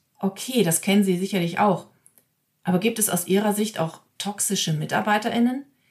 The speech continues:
Wann sind MitarbeiterInnen für Sie toxi-, toxisch und was machen Sie dann?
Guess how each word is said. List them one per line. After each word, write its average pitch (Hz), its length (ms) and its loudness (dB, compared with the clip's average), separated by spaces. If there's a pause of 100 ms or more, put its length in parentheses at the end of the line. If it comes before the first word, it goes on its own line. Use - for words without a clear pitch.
(220)
Wann 320 380 -2
sind 262 420 0
MitarbeiterInnen 208 680 4
für 185 120 -2
Sie 160 240 -6
toxi-, 247 460 -10 (180)
toxisch 240 640 -2 (340)
und 262 220 -2
was 233 320 2 (100)
machen 214 380 0
Sie 127 140 -6
dann? 127 340 -6